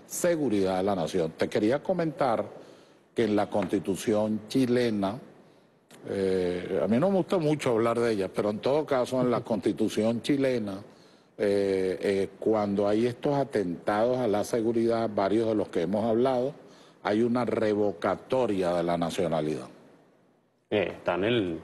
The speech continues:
Speaker 2: también en el, en el
Speaker 1: Claro.
Speaker 2: debate.
Speaker 1: Está en el debate.
Speaker 2: Yo lo he escuchado de
Speaker 1: Hay,
Speaker 2: algunos
Speaker 1: tú lo has
Speaker 2: diputados, como
Speaker 1: escuchado
Speaker 2: Ilenia
Speaker 1: también.
Speaker 2: Medina, por ejemplo, lo
Speaker 1: Ah,
Speaker 2: ha dicho.
Speaker 1: bueno, está bien, hay una revocatoria de la nacionalidad. Ahora que hay que tener equilibrio,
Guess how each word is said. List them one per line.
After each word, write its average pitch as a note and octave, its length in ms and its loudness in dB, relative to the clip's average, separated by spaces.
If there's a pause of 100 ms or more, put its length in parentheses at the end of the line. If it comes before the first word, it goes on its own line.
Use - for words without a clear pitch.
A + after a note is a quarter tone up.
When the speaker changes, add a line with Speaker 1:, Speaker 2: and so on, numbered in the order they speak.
Speaker 2:
también F2 300 0
en A#2 120 2
el, F#2 100 -2
en D#2+ 100 -4 (180)
el F#2+ 60 0
Speaker 1:
Claro. F#2 200 2
Speaker 2:
debate. F2+ 380 0 (180)
Speaker 1:
Está G2+ 300 0
en G2 80 0
el D3 120 2
debate. E2 260 0
Speaker 2:
Yo G2 40 -2
lo A2 60 2
he - 20 0
escuchado F#3 340 2
de E3+ 60 2
Speaker 1:
Hay, C3+ 60 0
Speaker 2:
algunos C#3 240 0
Speaker 1:
tú D#3 40 2
lo C#3+ 40 2
has G#2+ 60 -4
Speaker 2:
diputados, C#3 400 2
como C#3 100 -4
Speaker 1:
escuchado A#2+ 220 0
Speaker 2:
Ilenia D3 180 0
Speaker 1:
también. G#2 180 0
Speaker 2:
Medina, C#3+ 260 2
por G2 120 -2
ejemplo, A2 380 -2
lo F#2 60 -2
Speaker 1:
Ah, G2+ 80 0
Speaker 2:
ha A2 60 0
dicho. C#3 220 0 (180)
Speaker 1:
bueno, A2+ 140 -6 (340)
está G2+ 180 0
bien, F#2+ 280 2
hay G#2+ 160 2
una C#3 240 0
revocatoria B2 1000 0
de D#3+ 60 0
la C#3 100 0
nacionalidad. F2 600 -2
Ahora B2+ 340 2
que A2 100 -2
hay G#2+ 100 0
que C#3+ 120 0
tener G2+ 320 0
equilibrio, A2+ 800 0